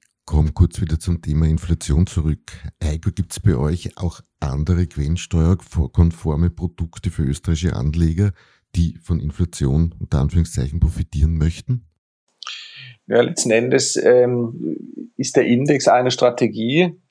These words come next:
Speaker 2: der natürlich so eine Art Kernportfolio auf der einen Seite abbildet,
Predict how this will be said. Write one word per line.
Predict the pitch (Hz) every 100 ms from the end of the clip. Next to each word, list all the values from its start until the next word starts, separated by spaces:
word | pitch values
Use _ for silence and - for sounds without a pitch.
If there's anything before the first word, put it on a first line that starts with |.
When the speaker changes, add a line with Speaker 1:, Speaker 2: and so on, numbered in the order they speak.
| -
Speaker 2:
der | 127
natürlich | 127 120 131 117 120
so | 113
eine | 113
Art | 110 123 - _ -
Kernportfolio | 120 127 139 - 131 - - 127 123 120 120
auf | - 117
der | 120 -
einen | - 120 120
Seite | - 117 113 - -
abbildet, | 117 _ - 117 127 185 208 -